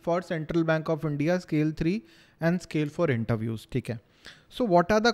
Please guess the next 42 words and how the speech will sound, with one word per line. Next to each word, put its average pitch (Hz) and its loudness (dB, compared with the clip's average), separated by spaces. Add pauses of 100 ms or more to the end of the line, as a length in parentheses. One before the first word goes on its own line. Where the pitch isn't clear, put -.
contents? 180 0
Very 226 4
important 202 4
topics। 202 2
पिछले 185 -6
कुछ 180 -6
सेशंस 160 -2
में 160 -4
मैंने 139 -2
ये 135 -2
एक्सप्लेन 131 -2
किया 131 -8
था 127 -4
कि 135 -2
आपको 123 -2
ये 131 2
मिनिमम 131 -2
पढ़ना 131 0
ही 139 -8
पढ़ना 131 -6
है। 185 -8 (500)
तो 196 4
what 160 12
are 196 8
the 220 6
topics? 170 2
That's 151 6
what 175 4 (120)
I'm 147 2
going 143 2
to 202 4 (200)
explain 131 -2
today, 110 -2
okay? 127 -2 (540)
So 208 6
moving 208 6
forward, 185 4
uh, 160 2
so 220 4
आरबीआई 156 6
guidelines। 147 2 (680)
<clears throat> 160 6